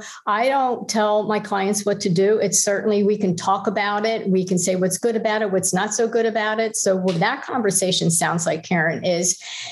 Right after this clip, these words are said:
you know, when they, you go on online dating, there's usually a five-year increments, you know,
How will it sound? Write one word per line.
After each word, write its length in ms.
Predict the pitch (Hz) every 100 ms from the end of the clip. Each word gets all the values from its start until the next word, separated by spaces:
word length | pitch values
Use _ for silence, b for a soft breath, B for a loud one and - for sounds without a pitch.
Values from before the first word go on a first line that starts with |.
| B B _ -
you 140 | 226
know, 400 | 226 214 208 202
when 460 | - 202 226 240 240
they, 160 | 240 240
you 160 | 214
go 160 | 214 240
on 220 | 262 240
online 300 | 226 214 196
dating, 340 | 185 185 180 175
there's 280 | 180 180
usually 360 | 226 208 214 190
a 40 |
five-year 600 | 165 - 233 240 214 214 -
increments, 640 | 202 202 170 123 120 190
you 40 |
know, 220 | 185 185